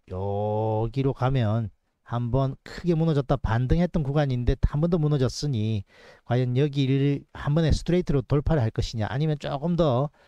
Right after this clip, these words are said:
아, 숨고르기를 한 번 더 하고 갈 것이냐,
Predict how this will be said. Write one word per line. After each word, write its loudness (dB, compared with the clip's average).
아, -6
숨고르기를 0
한 0
번 2
더 4
하고 0
갈 -2
것이냐, -2